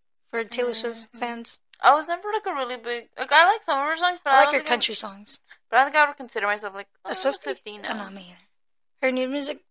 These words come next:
Speaker 1: I don't really know much. I know a few of, like, I do like the mainstream things of her.
Speaker 2: I stopped listening to, like, a lot of, like, English music like
Speaker 1: Do
Speaker 2: that.
Speaker 1: I li-, do I really, do I listen to her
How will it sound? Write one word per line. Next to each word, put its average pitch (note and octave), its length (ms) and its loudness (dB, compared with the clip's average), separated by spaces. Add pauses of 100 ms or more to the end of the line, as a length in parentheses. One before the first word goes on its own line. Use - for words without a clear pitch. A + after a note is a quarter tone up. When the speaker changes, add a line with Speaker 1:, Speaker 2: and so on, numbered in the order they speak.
Speaker 1:
I B3+ 80 0
don't C4+ 100 -2
really C4+ 160 -2
know G#3 180 -8
much. G3+ 440 -8 (320)
I B3 60 -2
know D4 120 4
a C4 60 0
few A#3 340 -6
of, C4 140 -10
like, C4 180 -10 (500)
I D#4 60 -6
do E4 80 -4
like D#4 200 0
the - 40 -16
mainstream G#3 540 -14 (120)
things G#3+ 160 -20
of F#3 60 -20
her. G3+ 200 -20 (220)
Speaker 2:
I C#4 120 -6
stopped G#4+ 260 -8
listening B3 300 -12
to, B3 100 -16
like, A3+ 120 -14
a A#3 40 -12
lot A3 220 -12
of, A3 100 -20
like, A3 120 -18 (140)
English A3 300 -18
music G#3+ 340 -20
like A3 220 -20
Speaker 1:
Do C4 80 -4
Speaker 2:
that. B3 60 2
Speaker 1:
I B3+ 120 4
li-, C4 140 -4 (320)
do B3 60 -8
I A#3+ 60 -4
really, C4 680 -8
do A#3 120 -8
I A#3+ 120 -4
listen B3 360 -4
to A#3 240 -10
her G#3 440 -8